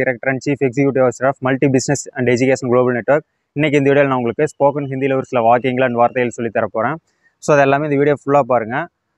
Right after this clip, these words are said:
And நம்-, உங்களுக்கு ஸ்போக்கன் இங்கிலீஷ், ஹிந்தி, தமிழ், தெலுங்கு, மலையாளம், கன்னடம் இது மாதிரி லாங்குவேஜ் வேணும் அப்படின்னா, ஸ்க்ரீன்ல தெரியக்கூடிய நம்பரை கான்டாக்ட் பண்ணி நீங்க கேட்டு தெரிஞ்சுக்கலாம்.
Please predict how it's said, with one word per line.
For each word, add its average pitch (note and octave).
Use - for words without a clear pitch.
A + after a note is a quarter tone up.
And D3
நம்-, C#3+
உங்களுக்கு D3+
ஸ்போக்கன் D#3
இங்கிலீஷ், D3
ஹிந்தி, D3
தமிழ், D3
தெலுங்கு, C#3
மலையாளம், C3
கன்னடம் C3+
இது C#3
மாதிரி C#3+
லாங்குவேஜ் C3+
வேணும் B2+
அப்படின்னா, C3
ஸ்க்ரீன்ல D3+
தெரியக்கூடிய B2+
நம்பரை B2+
கான்டாக்ட் B2
பண்ணி C3+
நீங்க B2+
கேட்டு C3
தெரிஞ்சுக்கலாம். A2+